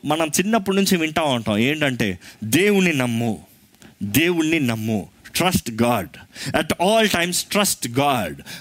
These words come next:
బైబిల్లో కూడా తెలియజేయబడుతుంది, ఎంతగా దేవుణ్ణి నమ్మాలో. "దేవుణ్ణి నమ్ము, దేవుణ్ణి నమ్ము, దేవుణ్ణి నమ్ము" అన్న మాటలు మరల మరల బైబిల్లో తెలియజేయబడుతుంది. సమయం పోయే కొలది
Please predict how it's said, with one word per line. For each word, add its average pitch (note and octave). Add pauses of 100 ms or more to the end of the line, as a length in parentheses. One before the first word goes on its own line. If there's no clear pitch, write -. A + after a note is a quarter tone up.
బైబిల్లో G3+
కూడా F#3+
తెలియజేయబడుతుంది, D#3 (160)
ఎంతగా F3+
దేవుణ్ణి D#3+
నమ్మాలో. C#3
"దేవుణ్ణి C#3+
నమ్ము, E3
దేవుణ్ణి C#3+
నమ్ము, F3
దేవుణ్ణి D3
నమ్ము" E3+
అన్న F#3+
మాటలు C#3+ (200)
మరల A3+
మరల G3
బైబిల్లో E3+
తెలియజేయబడుతుంది. G#2+ (300)
సమయం A#3
పోయే A#3
కొలది F#3